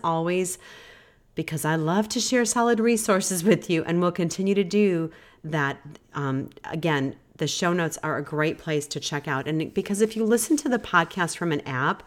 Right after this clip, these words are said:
I don't put the complete show notes in the podcast description. I probably can. I just feel like th-, it's so long. So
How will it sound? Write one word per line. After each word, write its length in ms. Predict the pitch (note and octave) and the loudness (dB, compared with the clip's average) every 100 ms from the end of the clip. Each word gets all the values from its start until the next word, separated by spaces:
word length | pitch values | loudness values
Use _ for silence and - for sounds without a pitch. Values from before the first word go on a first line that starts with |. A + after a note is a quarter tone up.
| - - - - - | -20 -20 -20 -8 2
I 80 | |
don't 200 | G#3 C4 | 4 4
put 200 | F3 G#3 | 2 -2
the 80 | G#3+ | 0
complete 500 | G#3 F#3 D#3+ F#3+ - | -2 -2 -2 -2 0
show 280 | - - D3 | -2 0 2
notes 280 | D#3 F3 E3+ | 2 0 -2
in 120 | - | -2
the 80 | D#3 | -2
podcast 640 | - - C#3 - E3+ D#3+ | -2 0 0 0 -2 -2
description. 760 | - F3 - E3+ - G3+ G3 F#3 - - - | -4 -6 -2 -2 -2 -4 -4 -4 -12 -20 -8
I 80 | F3 | -6
probably 380 | - D4+ D4 G#3+ | -2 2 2 2
can. 440 | - D3 D3 D#3+ | 0 2 4 2
I 100 | - | 0
just 300 | D#3 E3+ - | 0 0 0
feel 160 | - F3 | 0 2
like 200 | D#3+ C#3 - - | 2 0 -6 -16
th-, 300 | D3+ - - | -14 -10 -6
it's 160 | D#3+ - | -6 -4
so 400 | - - G#3 F#3+ | -4 2 4 4
long. 480 | E3+ E3 C#3+ B2+ B2 | 4 4 2 0 -2
So 460 | - G#3 E3+ C3+ | 2 4 6 4